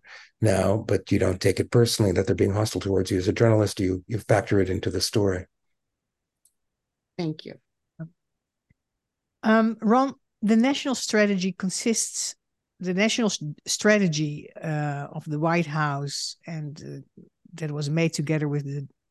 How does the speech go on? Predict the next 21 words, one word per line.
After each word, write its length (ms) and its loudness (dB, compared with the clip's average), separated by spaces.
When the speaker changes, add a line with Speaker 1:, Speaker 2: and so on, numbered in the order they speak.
Speaker 3:
various 540 0
Jewish 420 -2
organizations, 1080 -6
uh, 40 -14
and 720 -8
representatives 960 -4
of 140 -12
the 60 -12
Jewish 360 -10
community 560 -4
in 100 -8
America. 560 -8
Uh, 260 -4
that 220 -2
national 420 2
strategy 680 0
of 100 -2
the 80 -4
United 340 -2
States 320 -4
consists 640 -2